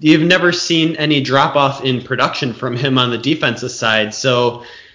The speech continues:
to me, I think you probably leave Cain there and shift Jackie Bradley Junior over to, to right or left, depending on who's all playing that day.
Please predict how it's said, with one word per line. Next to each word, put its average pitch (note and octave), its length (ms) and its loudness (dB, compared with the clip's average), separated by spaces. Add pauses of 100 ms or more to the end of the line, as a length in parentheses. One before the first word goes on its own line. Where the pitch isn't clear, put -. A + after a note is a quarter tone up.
(260)
to - 100 -4
me, A#3+ 300 6
I E3 140 2
think F3 300 0
you C#3+ 60 -2
probably D#3+ 440 2
leave D3+ 360 -2
Cain D3+ 420 -2
there D3+ 260 2
and B2+ 340 0
shift - 380 -4
Jackie C3+ 320 0
Bradley C3 340 2
Junior C3 480 2
over B2+ 320 2
to, B2 220 0
to B2 120 -8
right B2 240 2
or A#2+ 120 0
left, A#2+ 480 -4
depending B2 500 -4
on A#2 160 -2
who's B2 260 -4
all A#2 280 0
playing B2+ 340 2
that C3 240 2
day. C3+ 420 2